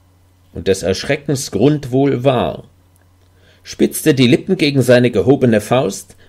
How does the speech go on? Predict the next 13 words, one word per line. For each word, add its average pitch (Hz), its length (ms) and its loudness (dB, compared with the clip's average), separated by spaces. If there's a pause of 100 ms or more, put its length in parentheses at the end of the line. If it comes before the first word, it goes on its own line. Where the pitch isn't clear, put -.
(140)
blies 151 340 -2
die 123 120 -2
Backen 139 420 -2
auf 165 260 0
und 98 180 -2
lieferte 131 460 -2
eine 113 220 0
zerdrückte 123 640 -2
Kopie 127 680 -2 (280)
des 90 180 -2
eben 123 300 0
gehörten 104 440 -2
Signals 85 840 -6